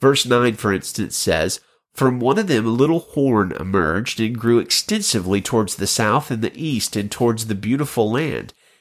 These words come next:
It grew as high as the heavenly army, made some of the army and some of the stars fall to the earth and trampled them.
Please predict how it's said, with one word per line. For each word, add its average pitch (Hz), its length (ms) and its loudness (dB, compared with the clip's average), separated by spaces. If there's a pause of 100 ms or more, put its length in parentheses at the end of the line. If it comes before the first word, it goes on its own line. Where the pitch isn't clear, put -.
(100)
It 135 240 2
grew 156 280 4
as 180 140 4
high 147 340 0
as 143 160 0
the 110 120 2
heavenly 110 540 -4
army, 87 480 -2 (360)
made 117 360 2
some 139 320 2
of 226 160 -2
the 127 160 0
army 95 400 0
and 127 160 0
some 131 280 0
of 127 180 -2
the 113 140 0
stars 110 720 0
fall 151 460 0
to 139 200 0
the 123 220 0
earth 156 360 0
and 113 200 -2
trampled 180 640 -4
them. 82 280 -2